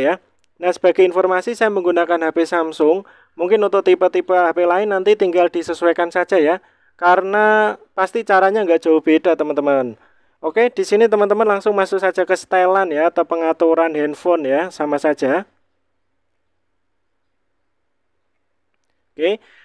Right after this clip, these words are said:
setelah masuk ke pengaturan, di sini teman-teman cari saja ini ya, manajemen umum kalau di Samsung kalau nggak salah ya.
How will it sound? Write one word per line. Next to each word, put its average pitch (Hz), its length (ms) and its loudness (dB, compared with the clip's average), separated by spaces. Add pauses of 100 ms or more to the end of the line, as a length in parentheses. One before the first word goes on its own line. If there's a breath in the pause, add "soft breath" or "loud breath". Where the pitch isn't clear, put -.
setelah 226 240 -2
masuk 214 260 -2
ke 185 60 -2
pengaturan, 190 640 -2
di 170 160 -6
sini 190 240 0
teman-teman 175 560 -2
cari 165 400 -2
saja 180 720 -2 (960)
ini 165 240 0
ya, 185 240 -2 (460)
manajemen 180 580 -2
umum 208 400 0
kalau 180 160 4
di 175 160 0
Samsung 185 460 -2
kalau 160 180 0
nggak 151 160 0
salah 170 240 0
ya. 165 160 -4